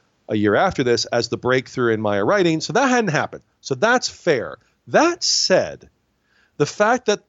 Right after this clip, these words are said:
the Americas are shown as, and, and other non-literate as what's going on here. Whereas we now move to Tibet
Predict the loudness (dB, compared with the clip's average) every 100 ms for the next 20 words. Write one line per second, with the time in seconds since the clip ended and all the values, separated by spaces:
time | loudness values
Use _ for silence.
0 | _ -10 -6 -2 0 2 0 0 -2 0
1 | -2 -2 -2 0 0 -2 -6 -8 -2 0
2 | 2 2 2 0 -4 -2 0 0 -2 -4
3 | -2 2 2 0 -2 -6 _ _ _ -4
4 | 0 2 2 2 2 0 0 2 2 0
5 | -4 -8 _ _ _ _ _ _ _ _
6 | -10 -8 -8 -6 -2 0 0 0 -4 -6
7 | -8 -16 _ -2 2 2 0 0 2 2
8 | 2 2 2 2 0 -4 -4 -2 0 2
9 | 0 -2 -2 2 2 2